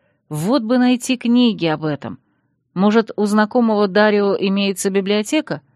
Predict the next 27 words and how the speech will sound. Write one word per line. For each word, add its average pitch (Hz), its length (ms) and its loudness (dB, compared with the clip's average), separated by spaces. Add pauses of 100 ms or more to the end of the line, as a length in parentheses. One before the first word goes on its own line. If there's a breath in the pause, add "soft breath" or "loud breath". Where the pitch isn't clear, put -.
(500)
Мне 214 280 6
было 262 240 4
бы 247 180 4
интересно 247 640 2
почитать 214 640 -2
и 185 40 2
об 185 300 2
этом 240 340 0
загадочном 208 760 -4
народе, 202 520 -2 (300 soft breath)
и 190 80 2
об 208 120 4
ещё 214 380 0
более 226 380 2
непонятном — 208 800 -2 (160)
ситхе. - 640 -6 (1120)
Мы 311 240 4
уже 285 200 2
почти 247 500 -2
всю 254 200 -2
Лицинию 233 600 -2
преодолели, 160 720 -2 (300 soft breath)
добрались 190 500 2
практически 208 640 -4
до 185 120 -2
границ 180 380 -2
королевства 196 720 -4